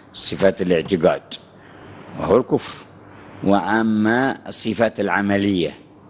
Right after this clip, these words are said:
من مثل كذب وإخلاف وعد وما إلى ذلك، لا، فهذه قد تكون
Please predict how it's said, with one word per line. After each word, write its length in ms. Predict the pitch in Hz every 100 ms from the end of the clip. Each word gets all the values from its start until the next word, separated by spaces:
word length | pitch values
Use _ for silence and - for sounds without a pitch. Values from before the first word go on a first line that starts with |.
| - - -
من 240 | 87 92 90
مثل 260 | 85 87
كذب 400 | 78 92 87 80
وإخلاف 760 | 85 85 92 90 - 92 90 -
وعد 260 | 92 85
وما 200 | 87 87
إلى 80 | 85
ذلك، 280 | 87 101 113
لا، 160 | 120 - - - - - - -
فهذه 380 | 95 95 98 95
قد 60 | 107
تكون 500 | - 104 110 131